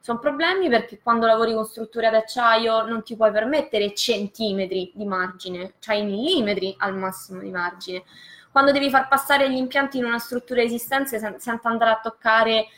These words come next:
la parte, ehm, strutturale o gli impianti già esistenti, là son problemi se non ti ritrovi. E quindi lì è stato palese la debolezza di una progettazione condivisa in cad,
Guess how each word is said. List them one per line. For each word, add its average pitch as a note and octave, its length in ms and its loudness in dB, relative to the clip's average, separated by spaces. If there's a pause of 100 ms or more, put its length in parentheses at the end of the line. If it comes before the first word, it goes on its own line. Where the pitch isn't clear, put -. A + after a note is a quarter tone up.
(220)
la A3+ 180 4
parte, A3+ 480 6
ehm, G3+ 960 2 (580)
strutturale A3+ 840 4
o A3 160 4
gli A3+ 80 -2
impianti A3+ 480 -2
già A3 100 -2
esistenti, A3+ 480 -6
là F#4+ 140 -6
son G#3+ 180 -8
problemi G#3+ 500 -6
se G3 120 -6
non F#3+ 200 -6
ti G#3 120 -12
ritrovi. F3+ 520 -4 (460)
E D#4 140 4
quindi D#4 260 6
lì E4 140 4
è A#3+ 80 8
stato A3 480 2
palese D4+ 800 2 (240)
la C4 420 4
debolezza A3+ 800 4
di A3 140 -2
una G#3 180 2
progettazione A3+ 920 -2
condivisa G#3+ 420 -4
in F#3+ 100 -8
cad, F3+ 540 -2